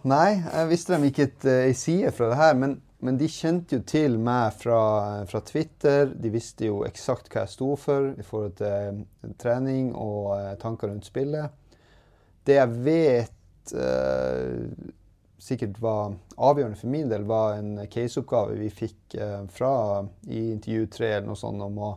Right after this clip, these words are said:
analysere Mjølby sitt angrepsspill, eh, i en match i Allsvenskan året før, og så skulle jeg komme med noen tips til hva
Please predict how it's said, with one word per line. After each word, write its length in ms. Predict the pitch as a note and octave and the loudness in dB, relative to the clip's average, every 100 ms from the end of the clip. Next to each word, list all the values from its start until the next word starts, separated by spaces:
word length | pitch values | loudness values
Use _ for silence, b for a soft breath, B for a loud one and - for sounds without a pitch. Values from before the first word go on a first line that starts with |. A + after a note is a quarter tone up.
| - b b b b - | -12 b b b b -8
analysere 560 | A2+ A2 - B2+ A#2+ A2 | -6 -6 -2 0 0 0
Mjølby 320 | A2 A#2 G#2 | -2 -4 -6
sitt 200 | - G2+ | -8 -6
angrepsspill, 720 | G#2+ A2 - - A#2+ B2 B2 | -4 -4 -8 -10 -10 -8 -8
eh, 120 | A#2+ A#2+ A2 | -8 -6 -6
i 40 | |
en 100 | G2+ | -6
match 460 | G#2 G#2+ - - - | -6 -10 -14 -14 -8
i 100 | G#2+ | -6
Allsvenskan 600 | G2 G2+ A2 G2+ - A2 | -6 -6 -10 -10 -10 -8
året 240 | G#2+ G2+ G2 | -4 -4 -2
før, 440 | E3 E3+ F#3 B2+ | 4 4 4 0
og 420 | A#2+ A2 G#2+ G#2 | 0 0 0 -4
så 120 | - A2+ | -6 -10
skulle 260 | - G#2+ | -4 -4
jeg 100 | G2+ | -4
komme 240 | - A2 G#2 | -4 -4 -4
med 240 | G2+ G2+ F#2 _ _ b b b b b - | -6 -8 -12 _ _ b b b b b -8
noen 320 | A#2+ A#2+ A#2+ | -4 -2 -4
tips 340 | G#2+ B2 - - | -6 -10 -10 -10
til 140 | G#2+ | -6
hva 160 | G#2+ | -2